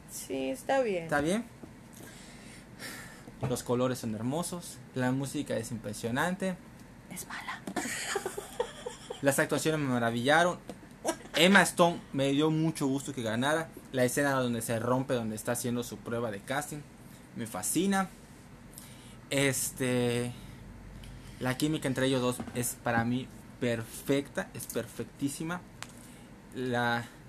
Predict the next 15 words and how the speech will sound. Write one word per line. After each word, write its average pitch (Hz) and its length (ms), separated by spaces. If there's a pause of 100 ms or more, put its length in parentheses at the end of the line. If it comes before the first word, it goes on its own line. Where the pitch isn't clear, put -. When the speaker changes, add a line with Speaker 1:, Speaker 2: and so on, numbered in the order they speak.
(280)
Speaker 2:
la 131 100
escena 147 300
donde 120 480 (120)
están 127 280
bailando 123 580
en, 107 220 (100)
en 110 100
el 107 140
observatorio 110 640
de 107 60
Los 101 180
Ángeles, 131 460 (540)
puta, 123 200
es - 240
mágica. 131 720